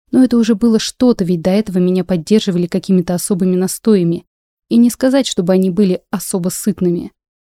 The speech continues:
Благо червяков и личинок мне уже не подсовывали в качестве приправы. То ли это были старания Сани, то ли господин Дорф лично проверял пищу, предназначенную для пациентки.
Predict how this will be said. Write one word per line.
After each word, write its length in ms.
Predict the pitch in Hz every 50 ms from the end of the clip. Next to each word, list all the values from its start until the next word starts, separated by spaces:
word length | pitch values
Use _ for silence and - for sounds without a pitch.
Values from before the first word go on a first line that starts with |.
| _ _ _ -
Благо 340 | 190 160 185 180 165 185 175
червяков 560 | - - 208 170 180 175 - 220 220 - -
и 60 | 180
личинок 460 | 170 170 - - 233 214 196 - -
мне 120 | 185 180 180
уже 160 | 180 160 196
не 120 | 180 175
подсовывали 640 | - 190 - - - - 226 202 175 160 170 165 170
в 80 | - -
качестве 420 | - 170 165 - - - 190 180
приправы. 560 | - 196 190 - - 196 180 170 160 160 165 _ _ _ _ _ _ _ _ _ _ _ _ _ -
То 120 | 277 285
ли 100 | 285 277
это 160 | 269 262 -
были 240 | 220 196 240 247 240
старания 480 | 214 - - 202 196 220 240 226 202 180
Сани, 560 | - - - - 214 233 247 226 185 170 175 _ _ _ _ _ -
то 100 | - 247
ли 60 | 247
господин 540 | 226 190 208 - - 214 202 190 202 185 175
Дорф 280 | 175 185 220 226 - -
лично 300 | 196 208 - - 208 -
проверял 360 | - 202 180 196 202 190 185
пищу, 400 | _ - - 208 202 - - 185
предназначенную 720 | - 180 185 - 190 185 - 196 190 180 - - 190 185 180
для 140 | 170 185 175
пациентки. 720 | - - - - - 190 185 180 175 170 - 185 185 175